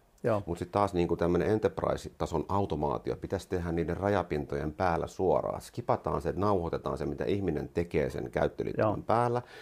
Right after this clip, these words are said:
Speaker 2: vaan tunnistetaan, tunnetaan meidän oma prosessi sen verran hyvin, mikä on useimmiten yllättävä haaste. Et tunnetaan detskutasolla prosessi, miten se menee järjestelmien päällä ja kutsuu niitä apeja. Lipastaan menemään siitä se käyttöliittymäkerros,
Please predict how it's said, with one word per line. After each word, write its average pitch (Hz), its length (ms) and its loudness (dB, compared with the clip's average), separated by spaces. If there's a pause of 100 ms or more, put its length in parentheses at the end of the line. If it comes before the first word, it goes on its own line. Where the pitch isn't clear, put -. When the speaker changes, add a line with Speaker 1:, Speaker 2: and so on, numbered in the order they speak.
(240)
Speaker 2:
vaan 85 260 4 (300)
tunnistetaan, 104 600 2
tunnetaan 113 460 0
meidän 87 200 0
oma 98 200 -4
prosessi 95 480 -4
sen 85 240 -2
verran 76 200 0
hyvin, 80 280 0
mikä 73 220 0
on 90 120 4
useimmiten 80 500 -2
yllättävä 76 320 -2
haaste. - 480 -2 (300)
Et - 140 -10
tunnetaan 90 420 2
detskutasolla 82 640 0
prosessi, 95 520 -4
miten 107 260 -2
se 95 100 -4
menee 101 360 -2
järjestelmien 82 800 -4
päällä 87 360 0
ja 67 80 -4
kutsuu 82 400 -6
niitä 76 240 0
apeja. - 340 -2 (680)
Lipastaan 101 440 2
menemään 90 460 2
siitä 76 200 0
se 82 260 0
käyttöliittymäkerros, 64 1080 -4